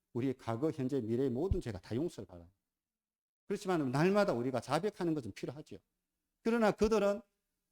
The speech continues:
단 한 번의 영원한 속죄를 못 받는다고 생각해요. 날마다 나와서 고해 성사를 하고 단 한 번의 죄는 그날 그날 받기 때문에 날마다 와서 고해 성사를 통해서 죄 용서를 받는다기 때문에 이 캐톨릭의 교리하고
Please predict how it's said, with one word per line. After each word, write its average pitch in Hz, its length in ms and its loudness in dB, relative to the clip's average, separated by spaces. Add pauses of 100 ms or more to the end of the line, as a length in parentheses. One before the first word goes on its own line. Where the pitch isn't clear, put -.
(280)
단 233 180 2
한 196 180 2
번의 202 240 4
영원한 151 300 0
속죄를 180 380 -6
못 87 200 -12
받는다고 127 360 -10
생각해요. 92 300 -20 (360)
날마다 135 480 -4
나와서 90 500 -14
고해 120 300 -2
성사를 123 500 -6
하고 120 300 -12 (460)
단 185 200 -2
한 131 240 -6
번의 151 260 0
죄는 92 380 -12
그날 143 360 -4
그날 110 260 -8
받기 110 260 -14
때문에 90 280 -14 (600)
날마다 143 320 -6
와서 92 380 -8
고해 107 180 -8
성사를 120 360 -12
통해서 90 520 -18 (460)
죄 98 120 -10
용서를 101 340 -10
받는다기 90 440 -14
때문에 87 440 -16
이 120 200 -10
캐톨릭의 147 640 -8
교리하고 98 580 -10